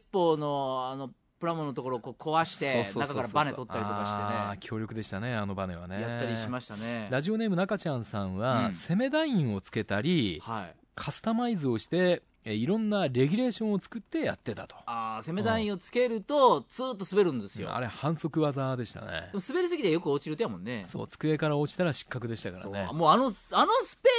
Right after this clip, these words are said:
Speaker 1: ースがまず基準ですからね。
Speaker 2: そうそうそうそう。
Speaker 1: レース場としてもね。
Speaker 2: そうそうそうそう。
Speaker 1: 土俵としてもね。
Speaker 2: うん。楽しかったですよね、あれ。
Speaker 1: 楽しかったね。なんだか燃えたてやろうね。
Speaker 2: <laughs> ものすごく楽しかった。
Speaker 1: あの後チョロQとかはや-、流行っ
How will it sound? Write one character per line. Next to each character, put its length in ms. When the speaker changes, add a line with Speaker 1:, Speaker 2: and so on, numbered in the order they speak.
Speaker 1:
ー 20
ス 160
が 180
ま 100
ず 120
基 140
準 260
で 100
す 80
か 80
ら 80
ね。 200
Speaker 2:
そ 80
う 160
そ 0
う 0
そ 100
う 40
そ 100
う。 0
Speaker 1:
レ 0
ー 0
ス 40
場 60
と 60
し 60
て 100
も 100
ね。 160
Speaker 2:
そ 140
う 40
そ 60
う 40
そ 100
う 0
そ 0
う。 60
Speaker 1:
土 80
俵 80
と 80
し 60
て 60
も 120
ね。 220
Speaker 2:
う 60
ん。 280
楽 220
し 100
か 140
っ 40
た 80
で 60
す 120
よ 60
ね、 100
あ 20
れ。 60
Speaker 1:
楽 160
し 60
か 100
っ 60
た 140
ね。 80
な 160
ん 80
だ 100
か 120
燃 220
え 20
た 100
て 80
や 80
ろ 120
う 40
ね。 360
Speaker 2:
<laughs> 240
も 120
の 100
す 200
ご 120
く 80
楽 140
し 0
か 60
っ 40
た。 80
Speaker 1:
あ 40
の 60
後 60
チ 100
ョ 20
ロ 140
Q 140
と 60
か 100
は 100
や-、 80
流 80
行 20
っ 20